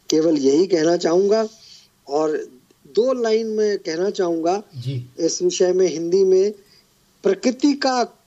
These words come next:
Speaker 1: करें ना हरण,
Speaker 2: हम्म।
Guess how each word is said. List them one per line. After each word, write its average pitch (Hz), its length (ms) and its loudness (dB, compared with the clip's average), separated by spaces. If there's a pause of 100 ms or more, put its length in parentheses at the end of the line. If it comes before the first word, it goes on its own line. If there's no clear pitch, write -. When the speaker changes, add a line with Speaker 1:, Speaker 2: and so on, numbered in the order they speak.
Speaker 1:
करें 247 360 0
ना 220 320 -6 (100)
हरण, 185 280 0 (580)
Speaker 2:
हम्म। 127 380 -4